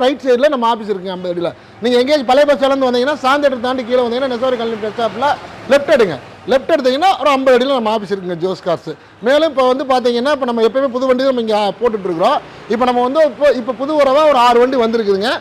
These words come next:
அது திருப்பி இப்போ நம்ம போடுறோம். அதோட டீட்டெயிலாம் இப்போ நான் சொல்றேன். இப்போ அந்த வீடியோவை நீங்க நல்லபடியா பாருங்க. இப்போ நம்ம பார்க்க போற வண்டி பாத்தீங்கன்னா, Honda City. இந்த வண்டிக்கு நல்லா புரிஞ்சுக்குங்க, நல்ல ஒரு ரெஸ்பான்ஸ் பண்ணுவீங்க. ஏன்னா YouTube-ல இது வந்து ஆட்டோமேட்டிக் வண்டிங்க, ரெண்டாயிரத்தி மூணு மாடலு, ரெண்டு ஓனருங்க. எஃப் சி வந்து இப்போதான் எடுத்துருக்கோம். எஃப் சி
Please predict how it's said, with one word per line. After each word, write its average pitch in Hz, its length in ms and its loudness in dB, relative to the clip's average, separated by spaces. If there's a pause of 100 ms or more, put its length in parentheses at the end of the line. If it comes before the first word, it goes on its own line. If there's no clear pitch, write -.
(240)
அது 240 180 0
திருப்பி 277 200 -6
இப்போ 233 120 -4
நம்ம 214 200 -4
போடுறோம். 233 280 2
அதோட 240 280 2
டீட்டெயிலாம் 254 360 0
இப்போ 226 120 -4
நான் 185 160 -8
சொல்றேன். 226 260 0 (240)
இப்போ 226 160 -2
அந்த 208 160 2
வீடியோவை 226 260 2
நீங்க 202 140 -4
நல்லபடியா 190 280 -4 (100)
பாருங்க. 127 240 -8 (640)
இப்போ 208 180 -2
நம்ம 254 180 0
பார்க்க 262 260 2
போற 247 140 2
வண்டி 240 160 0
பாத்தீங்கன்னா, 233 400 0
Honda 262 300 2
City. 208 200 -2 (380)
இந்த 214 160 0
வண்டிக்கு 277 420 -2
நல்லா 262 220 2
புரிஞ்சுக்குங்க, 233 540 -2
நல்ல 247 120 0 (100)
ஒரு 226 120 2
ரெஸ்பான்ஸ் 233 340 -2 (100)
பண்ணுவீங்க. 214 360 0 (140)
ஏன்னா 196 180 -2
YouTube-ல 220 380 0 (180)
இது 208 120 2
வந்து 240 180 0
ஆட்டோமேட்டிக் 226 420 0
வண்டிங்க, 147 260 -6 (360)
ரெண்டாயிரத்தி 233 400 0 (100)
மூணு 269 240 0
மாடலு, 214 280 4 (140)
ரெண்டு 247 180 0 (100)
ஓனருங்க. 214 300 0 (500)
எஃப் 226 120 0
சி 320 160 0
வந்து 269 180 0
இப்போதான் 262 280 2
எடுத்துருக்கோம். 165 400 0
எஃப் 180 140 -12
சி 233 60 -4